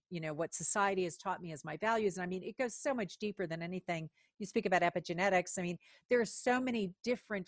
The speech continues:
factors beyond our wildest imagination that give rise to how I am showing up and coping in the moment. I can look back on some of my, what do I wanna call it,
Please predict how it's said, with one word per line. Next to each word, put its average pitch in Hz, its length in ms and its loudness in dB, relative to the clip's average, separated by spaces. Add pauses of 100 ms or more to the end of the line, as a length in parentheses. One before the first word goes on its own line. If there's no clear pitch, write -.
(120)
factors 202 580 2
beyond 196 580 -2
our 170 300 -2 (220)
wildest 294 640 0
imagination 180 880 -2 (580)
that 196 320 4
give 233 260 2
rise 190 300 2
to 196 100 -2
how 208 400 2
I 190 140 -2
am 185 160 -4
showing 175 500 -2
up 165 160 0 (240)
and 160 160 -6 (100)
coping 170 540 0 (160)
in 196 160 2
the 180 80 2
moment. 170 600 -2 (580)
I 254 140 10
can 339 240 -4
look 240 180 -2
back 190 320 4
on 180 240 -2
some 185 260 -2
of 165 200 -6
my, 160 440 2 (720)
what 214 120 4
do 214 60 6
I 214 40 6
wanna 190 160 0
call 180 260 -2
it, 156 160 0